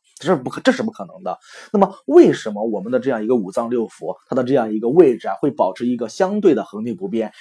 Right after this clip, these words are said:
就是因为我们的脾啊，具有一个什么呀，上举和上抬的这样一个动作。所以说，当脾虚的这个时候，当这个中气不足的这个时候，那么就会导致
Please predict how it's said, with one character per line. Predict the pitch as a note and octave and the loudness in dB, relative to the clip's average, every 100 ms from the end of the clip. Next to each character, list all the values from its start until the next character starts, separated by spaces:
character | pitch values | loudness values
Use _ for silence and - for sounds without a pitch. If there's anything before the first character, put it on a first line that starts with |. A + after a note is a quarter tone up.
| - - | -20 0
就 | D4 F3 | 2 2
是 | A2 | 0
因 | G#2 | -4
为 | A2+ | -2
我 | A2 G2 | -2 -4
们 | A2 | -6
的 | C3+ | -6
脾 | - - F2+ F2+ | -8 -12 -10 -8
啊， | G2 G2 | -8 -8
具 | - | 2
有 | E3 A2 | 4 4
一 | A2 | 0
个 | A#2 | -4
什 | G#2 | -6
么 | |
呀， | A2 | -10
上 | - C4 A#3 C3+ | -8 -6 -6 -8
举 | - F3 | -10 -14
和 | - - | -12 -10
上 | - A3+ A#2 | -8 -10 -10
抬 | - B2 | -12 -8
的 | |
这 | C#3+ | -6
样 | C3 | -6
一 | C3 | -4
个 | G3 | -2
动 | C#4+ C3+ | 0 -2
作。 | G2+ A#1+ - - - - | -6 -12 -16 -20 -20 -18
所 | - D4 | 4 6
以 | |
说， | A3+ G#3 | 6 4
当 | A3 A#3 | 2 -2
脾 | - F#3 | -8 -12
虚 | - - | -4 2
的 | E3+ | 2
这 | C3+ | 2
个 | A2 | -2
时 | - | -6
候， | G2+ G2 - | -8 -8 2
当 | D3+ D#3+ | 2 4
这 | D3+ G#2+ | 0 -2
个 | - G2 F2+ - - _ - G#2 | -4 -6 -8 -18 -20 _ -18 2
中 | B3 B3 | 4 4
气 | - D3 G2 | 2 -2 -2
不 | - | -8
足 | A3 G3+ | -8 -2
的 | G#3 | 0
这 | C3+ G#2+ | 0 -2
个 | G2 | -4
时 | F2+ | -8
候， | F2+ _ _ - | -10 _ _ -4
那 | |
么 | C#3 | 0
就 | C3+ | 2
会 | C#3 A2+ - _ - | 4 2 -2 _ 0
导 | - G#2+ G#2+ | 2 0 0
致 | F3 C#3 | 2 0